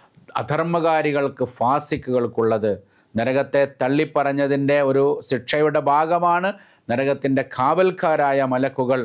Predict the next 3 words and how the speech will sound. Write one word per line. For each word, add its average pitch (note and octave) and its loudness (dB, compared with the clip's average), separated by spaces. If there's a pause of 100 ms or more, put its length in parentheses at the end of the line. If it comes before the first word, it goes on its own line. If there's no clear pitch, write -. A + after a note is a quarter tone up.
(420)
"നിങ്ങൾ A#3+ 2 (240)
തള്ളിപ്പറഞ്ഞ F3 0 (160)
നരകമിതാ, C3+ 2